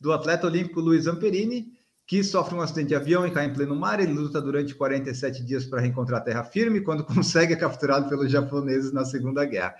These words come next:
Exatamente, é o, teve muita sorte na vida, né? Mas aí virou filme, a família tá ganhando aí em cima dele.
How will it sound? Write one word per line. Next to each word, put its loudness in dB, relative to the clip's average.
Exatamente, 2
é 4
o, 0
teve 2
muita 2
sorte 0
na -2
vida, -2
né? -4
Mas 0
aí 4
virou 2
filme, 0
a -2
família 0
tá -2
ganhando -2
aí 0
em -8
cima -10
dele. -4